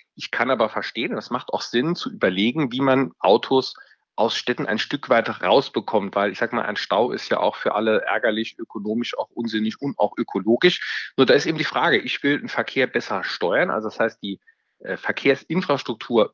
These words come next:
gut auslasten. Da sagen natürlich jetzt viele Grüne, „Nein, genau das wollen wir nicht.“ Dann haben wir immer noch viel Autos in der Stadt, auch wenn sich das besser verteilt. Man will also eher das Auto rausbekommen, ü-, über Parkraumbewirtschaftung, über Verteuerung.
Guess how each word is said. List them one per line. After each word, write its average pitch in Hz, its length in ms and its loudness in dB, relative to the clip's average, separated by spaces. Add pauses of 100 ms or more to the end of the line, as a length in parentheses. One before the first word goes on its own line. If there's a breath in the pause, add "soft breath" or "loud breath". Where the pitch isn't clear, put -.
gut 139 280 -6
auslasten. 143 680 2
Da 120 120 4
sagen 131 200 0
natürlich 147 300 -4
jetzt 127 140 -10
viele 143 180 -8
Grüne, 143 260 -4
„Nein, 120 260 0
genau 113 260 2
das - 220 -4
wollen 120 220 2
wir 92 140 0
nicht.“ 151 220 -6
Dann - 100 -4
haben 127 140 -2
wir - 100 2
immer 165 180 4
noch 107 180 2
viel 117 280 -6
Autos 107 420 0
in 101 60 -6
der 92 100 -2
Stadt, - 240 -2
auch 104 140 -6
wenn 113 120 0
sich - 100 -8
das - 160 0
besser 110 280 0
verteilt. 131 580 2 (420 loud breath)
Man 113 260 -2
will 117 120 0
also 104 220 0
eher 113 160 2
das 104 240 -4
Auto 110 280 -2
rausbekommen, 113 840 0
ü-, 113 100 -10
über 107 300 0
Parkraumbewirtschaftung, 104 1200 -2
über 117 160 0
Verteuerung. 104 800 2